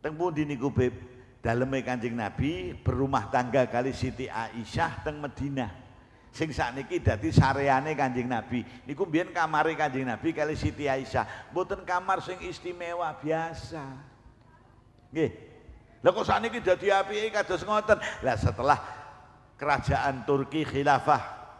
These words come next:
Turki, khalifah Turki bangun sing apik, ngarepe lawange dikai emas, dikai, karena minangka hormat teng Kanjeng Nabi. Tapi asline biasa. Mangke sebelahe,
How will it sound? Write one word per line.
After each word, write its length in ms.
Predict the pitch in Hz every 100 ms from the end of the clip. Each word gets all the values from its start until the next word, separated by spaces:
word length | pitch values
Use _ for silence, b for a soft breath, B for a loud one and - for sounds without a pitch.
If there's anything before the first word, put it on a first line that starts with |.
| - -
Turki, 560 | 151 147 107 151 190
khalifah 480 | - 147 151 139 127
Turki 320 | 135 127 175
bangun 560 | 175 139 113 113 160 160
sing 240 | - 139
apik, 680 | 139 135 - 156 - - - 110
ngarepe 400 | 113 113 127 117
lawange 480 | 104 107 117 117
dikai 320 | 110 107 104 120
emas, 400 | 113 120 120 -
dikai, 240 | 110 113
karena 220 | 113 139
minangka 480 | 147 147 147 143 139
hormat 560 | 120 135 131 165 165 156
teng 80 | 131
Kanjeng 320 | 127 120 127
Nabi. 400 | 156 156 160 131 B B
Tapi 240 | 180 - 220
asline 640 | 202 202 - 196 202 214 214
biasa. 960 | 147 160 175 180 - 160 - - -
Mangke 240 | 165 185 202
sebelahe, 800 | 190 151 151 160 165 175 190